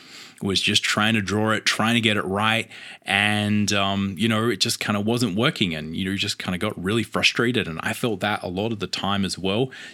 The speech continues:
be trying to get something right. And it happens to me with hands all the time. Um, you know, it, you just kind of keep redrawing it. The more you redraw it, the worse it gets, the harder it is. You spend hours and hours.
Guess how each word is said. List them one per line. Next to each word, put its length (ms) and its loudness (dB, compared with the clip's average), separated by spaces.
be 100 -4
trying 260 2
to 60 2
get 200 2
something 320 -2
right. 300 0
And 140 -6
it 100 -4
happens 280 -2
to 80 -2
me 80 2
with 120 -4
hands 480 0
all 200 0
the 60 -2
time. 440 0
Um, 1080 0
you 120 2
know, 340 2
it, 440 -10
you 60 -4
just 200 -2
kind 180 0
of 60 -4
keep 220 -2
redrawing 520 0
it. 100 -6
The 80 -6
more 220 2
you 160 2
redraw 360 0
it, 80 -6
the 80 -6
worse 340 0
it 120 -6
gets, 240 2
the 120 -8
harder 340 0
it 60 0
is. 160 0
You 60 -2
spend 260 0
hours 320 -2
and 100 -4
hours. 300 0